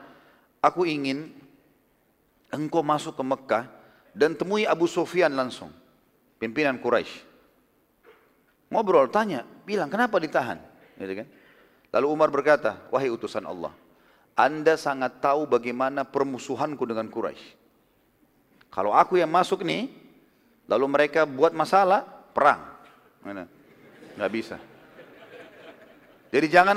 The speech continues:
saya, ya Rasulullah. Nggak bisa kontrol emosi." Kata Nabi sallallahu alaihi wasallam, "Lalu siapa kalau bukan kamu?"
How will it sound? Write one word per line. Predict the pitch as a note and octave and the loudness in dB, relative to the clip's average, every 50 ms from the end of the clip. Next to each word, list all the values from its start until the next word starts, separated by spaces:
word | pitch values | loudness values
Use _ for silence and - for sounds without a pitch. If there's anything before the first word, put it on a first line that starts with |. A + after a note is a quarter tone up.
| G3 | 4
saya, | D#3+ F3+ G3+ F#3+ E3+ | 6 8 8 8 8
ya | D#3 D3 | 8 6
Rasulullah. | C#3 B2+ - B2+ B2+ B2 A2+ G#2 F#2 F2+ - - - - - - - _ _ - - | 4 4 0 -2 -4 -4 -2 -4 -6 -8 -10 -20 -20 -20 -20 -20 -20 _ _ -2 0
Nggak | C#3 D#3 F#3 | 0 2 2
bisa | F3 G#3 G3+ | 2 2 2
kontrol | G#3+ G#3+ G3+ F#3+ G#3+ G#3 | 2 2 2 4 2 4
emosi." | G3 F#3 F3+ G3+ G3 F3+ D3+ - - - - - - _ _ _ _ - - - - - - - - - - - - - - - - - - _ _ _ _ _ _ _ _ - | 4 2 2 2 2 0 0 -2 -10 -18 -20 -20 -20 _ _ _ _ -20 -20 -20 -20 -20 -20 -20 -20 -20 -20 -20 -20 -20 -20 -20 -20 -20 -20 _ _ _ _ _ _ _ _ -2
Kata | - A2+ - C3+ | -2 -2 0 0
Nabi | C3 D3+ D#3 D3+ | 0 0 -2 -2
sallallahu | - D3+ C#3 | -4 -4 -2
alaihi | - | -4
wasallam, | D#3+ D#3 E3 F#3 | -4 -2 2 2
"Lalu | G#3+ A3+ G3+ | 2 2 2
siapa | D#3+ - - D4 D#4 C4+ | 0 0 -2 -2 0 0
kalau | E3+ E3 D#3 | 0 0 0
bukan | D3+ C#3+ D3 D#3+ D#3 | 0 -2 -2 -2 0
kamu?" | D3 D#3+ D#3+ C#3+ C3 | 2 2 2 0 -2